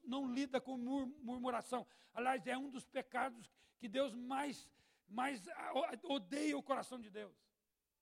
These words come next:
É justamente a murmuração. Porque a murmuração nada mais é do que dizer para Deus: "O Senhor não soube o que fazer. Porque se o Senhor soubesse o que fazer, o Senhor não me traria aqui nesse lugar de novo.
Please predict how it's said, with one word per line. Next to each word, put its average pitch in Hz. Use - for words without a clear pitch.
É 269
justamente 302
a -
murmuração. 254
Porque 277
a 277
murmuração 294
nada 277
mais 208
é 254
do 233
que -
dizer 233
para 220
Deus: 185
"O 208
Senhor 214
não 254
soube 233
o -
que 254
fazer. 226
Porque 202
se -
o -
Senhor 277
soubesse 220
o -
que 190
fazer, 190
o -
Senhor 233
não 233
me 254
traria 302
aqui 277
nesse 294
lugar 359
de 359
novo. 339